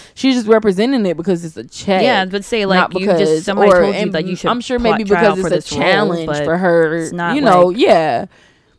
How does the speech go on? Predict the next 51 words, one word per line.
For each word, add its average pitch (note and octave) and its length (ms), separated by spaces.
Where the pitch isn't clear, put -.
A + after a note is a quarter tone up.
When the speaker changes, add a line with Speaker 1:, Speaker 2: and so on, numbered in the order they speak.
Speaker 1:
That's A#3+ 200
what A#3+ 80
I G#3+ 40
was G#3 100
saying. G#3+ 140
I'm F#3 140
sure A#3 160
it's G#3 80
a F3+ 80
challenge F3+ 320
for F#3 80
her E3 100
creatively. D3+ 840
So D3+ 200
she's D#3 220
like, D#3 200
"Oh, A3+ 260
interesting." E3 580
But E3 220
Speaker 2:
There G3+ 120
has F#3 160
no, F3+ 140
there's F#3+ 180
Speaker 1:
you A#3 60
Speaker 2:
no F#3+ 120
Speaker 1:
c-, E3 40
Speaker 2:
real F#3+ 160
Speaker 1:
why F3+ 220
would G#3+ 200
you A#3+ 60
Speaker 2:
connection A3+ 40
Speaker 1:
wanna A3 180
Speaker 2:
for G3+ 100
you F#3 60
to E3+ 60
Speaker 1:
depict A3+ 200
Speaker 2:
do - 60
Speaker 1:
something A3 220
Speaker 2:
that. G#3 40
Speaker 1:
that G#3 160
you C#4 60
don't B3+ 200
Speaker 2:
Yeah, A#3 140
Speaker 1:
believe E4 240
Speaker 2:
that G#3+ 160
makes D#3+ 200
no G#3+ 80
Speaker 1:
in? - 40
Speaker 2:
sense G#3 220
to E3+ 80
me. D3+ 180